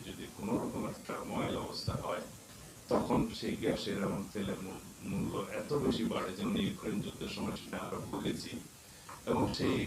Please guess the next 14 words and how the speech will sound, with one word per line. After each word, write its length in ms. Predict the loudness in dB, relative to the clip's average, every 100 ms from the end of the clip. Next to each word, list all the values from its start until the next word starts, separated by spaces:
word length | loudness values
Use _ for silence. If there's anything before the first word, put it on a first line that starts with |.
| 0
মূল্য 300 | -2 2 4
বৃদ্ধির 480 | 4 2 0 2 2 2
কারণে 340 | 2 2 0 -4
আমাদের 400 | 2 8 8 8
দেশে 240 | 2 -4 -6
কিভাবে 300 | -4 -4 -4
ক্ষতিগ্রস্ত 600 | 6 6 6 2 -4 -4
হয়, 280 | -4 -2 -4 -6 -14 -10 2
এমনকি 420 | 6 8 6 4
সরবরাহ 600 | 4 6 8 8 8 8
ব্যবস্থা 460 | 6 6 2 2 4
অনিশ্চিত 480 | 6 6 4 0 2
হয়ে 220 | 2 0
যায়। 180 | -2 -4